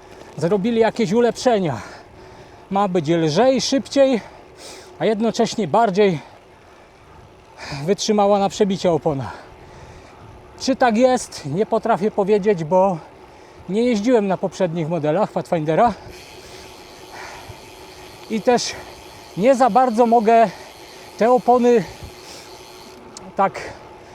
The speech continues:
dobrze Wam porównać do moich poprzednich opon z prostego powodu.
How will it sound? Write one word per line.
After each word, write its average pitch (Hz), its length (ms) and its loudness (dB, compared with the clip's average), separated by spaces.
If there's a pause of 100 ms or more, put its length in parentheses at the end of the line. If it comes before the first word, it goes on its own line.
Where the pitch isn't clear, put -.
(160)
dobrze 214 360 0
Wam 214 200 2
porównać 220 540 2
do 214 100 2
moich 208 240 0
poprzednich 196 520 -2
opon 226 360 2 (880)
z - 120 -18
prostego 240 460 0
powodu. 202 440 2